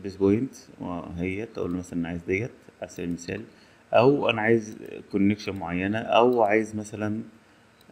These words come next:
ال-، الخاصة بالإيليمنت والجي يو اي دي.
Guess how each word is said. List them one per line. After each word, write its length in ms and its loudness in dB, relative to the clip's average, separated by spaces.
ال-، 920 -4
الخاصة 420 -8
بالإيليمنت 680 -2
والجي 1080 -2
يو 260 2
اي 100 -2
دي. 260 -4